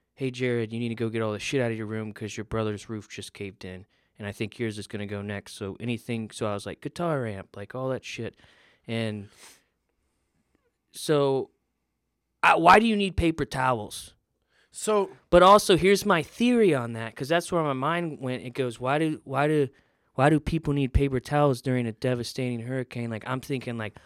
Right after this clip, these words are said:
Speaker 1: bottled water, canned goods. But I'm thinking that maybe it's people that were, like, around with him. He goes,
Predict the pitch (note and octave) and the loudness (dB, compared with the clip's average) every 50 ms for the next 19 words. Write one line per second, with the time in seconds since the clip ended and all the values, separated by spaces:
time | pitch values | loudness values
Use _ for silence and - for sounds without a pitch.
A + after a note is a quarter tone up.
0 | _ _ _ - A#2 A#2+ B2 A#2+ B2+ B2+ B2+ C3 B2+ B2+ B2+ C3 D3 C#3 C#3+ C#3+ | _ _ _ -4 -2 0 0 0 -2 -2 -4 -4 -6 -6 -4 -2 0 0 2 0
1 | B2+ A#2 G#2+ - - - - _ _ _ - - - D3 C#3+ C#3+ C#3 C3+ A#2+ - | 0 -2 -4 -8 -10 -16 -20 _ _ _ -12 -8 -4 -4 -2 -2 -2 -4 -6 -6
2 | A2+ G#2+ G#2 G#2+ - - _ _ _ _ - C#3+ C#3 B2+ A#2+ - - F3+ F#3 G#3 | -8 -8 -8 -10 -14 -20 _ _ _ _ -2 -2 -2 -2 -4 -4 -2 -2 -2 -2
3 | G3+ - C#3+ A#2+ A#2 A#2 - _ _ _ - B2 B2 B2+ B2+ B2+ B2+ B2 B2 A2+ | -2 -4 -8 -8 -8 -10 -12 _ _ _ -8 -6 -4 -4 -4 -4 -4 -4 -4 -6
4 | - - - D#3+ F3 F#3 - - B2+ A#2+ A#2+ A2+ F2+ D#2+ A2 A2+ A2+ A2 G#2+ - | -6 -8 -8 -6 -6 -6 -4 -4 -4 -2 -2 -2 -4 -4 -6 -6 -6 -6 -6 -8
5 | - A2+ A2 A2+ A#2+ B2+ C3 C3 B2 A2 - - A#2+ A#2 A#2+ A#2 A#2+ A2+ G#2 F2+ | -8 -8 -6 -4 -4 -2 -2 -2 -4 -6 -6 -8 -10 -10 -8 -8 -6 -6 -6 -8